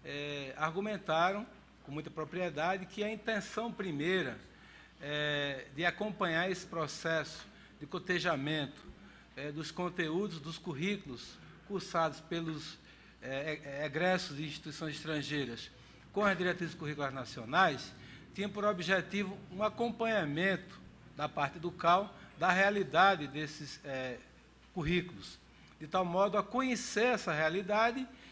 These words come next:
e tentar interferir, muito menos na, na, no depoi-, nos depoimentos que eu vi,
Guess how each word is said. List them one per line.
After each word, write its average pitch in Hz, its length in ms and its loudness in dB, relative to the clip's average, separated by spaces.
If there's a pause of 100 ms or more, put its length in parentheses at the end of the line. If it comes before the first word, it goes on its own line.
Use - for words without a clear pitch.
(140)
e 202 80 -6
tentar 220 300 0
interferir, 208 840 2 (420)
muito 269 360 2
menos 214 640 2
na, 147 340 2
na, 143 320 0
no 143 160 -4
depoi-, 156 300 -2
nos 156 300 -4
depoimentos 143 460 -4
que - 80 -8
eu 190 80 0
vi, 214 260 0